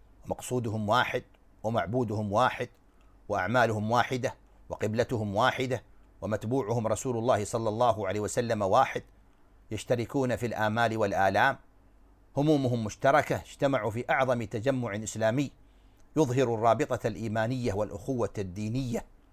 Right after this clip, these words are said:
على اختلاف ألوانهم وأجناسهم ولغاتهم، يجمعهم دين الله عز وجل، لا فرق بين الجميع إلا بتقوى الله. قال الله عز وجل: "يا أيها الناس إنا خلقناكم من ذكر وأنثى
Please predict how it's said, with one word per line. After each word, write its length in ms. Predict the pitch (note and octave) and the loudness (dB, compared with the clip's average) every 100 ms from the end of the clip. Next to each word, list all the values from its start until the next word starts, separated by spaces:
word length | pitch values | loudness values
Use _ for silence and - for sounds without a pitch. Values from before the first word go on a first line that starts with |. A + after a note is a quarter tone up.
| - - - - - - - _ - | -20 -20 -20 -20 -20 -20 -20 _ -6
على 140 | A#2 | -4
اختلاف 400 | B2 B2+ B2+ A2+ | -2 0 2 2
ألوانهم 680 | A#2 G#2+ A2 C3 C3 B2 A#2+ - _ - - - - - | 0 2 6 6 6 0 -4 -8 _ -20 -20 -20 -16 -2
وأجناسهم 840 | A#2 A2 A#2 C3+ B2+ C#3 C3+ A2+ - - | -2 0 4 4 4 0 -2 -4 -10 -4
ولغاتهم، 800 | G#2+ A2+ A2 C3+ C3 C#3 C#3 B2 - - - _ _ - | -2 2 6 8 8 4 0 -2 -10 -20 -20 _ _ -10
يجمعهم 560 | A2 A2 C#3+ A#2 B2+ A#2 | -6 2 2 4 0 0
دين 180 | C3+ A#2+ | 0 0
الله 340 | A#2 G#2 A2 | 0 0 0
عز 220 | G2 G#2 | -2 0
وجل، 400 | A2+ G#2+ C3 C#3+ - - | 0 2 2 0 -2 -6
لا 140 | B2+ | -2
فرق 300 | B2 D#3+ - | 4 2 4
بين 260 | A#2+ D3 C3 | 0 0 -2
الجميع 400 | A#2 B2 D#3+ B2+ | -2 -2 -2 -4
إلا 200 | F3+ D#3 | -4 -2
بتقوى 400 | G#2+ - G2 G2+ | -2 -4 -2 0
الله. 300 | F#2+ G2+ - - - - _ _ - - - | 2 6 4 2 -20 -20 _ _ -20 -20 -2
قال 160 | G#2 A2+ | 4 4
الله 280 | G#2+ G2+ F2+ | 4 2 2
عز 200 | G2+ G2+ | -2 -2
وجل: 340 | G2+ A2+ B2 | -2 -2 2
"يا 140 | B2+ | 4
أيها 240 | A2+ A2 G2+ | 4 2 -4
الناس 500 | G2+ B2 E3 - - - - - - - | 0 2 2 0 -6 -18 -20 -20 -16 -4
إنا 200 | D3 B2 | 0 0
خلقناكم 600 | G#2+ G#2+ - A#2 B2+ A2+ | 0 -2 -2 -2 -2 -4
من 160 | G#2+ G2 | -4 -2
ذكر 340 | A#2+ A#2 A2 | 0 0 -2
وأنثى 560 | G2+ F#2+ B2 A2 B2 | -4 -4 -4 0 2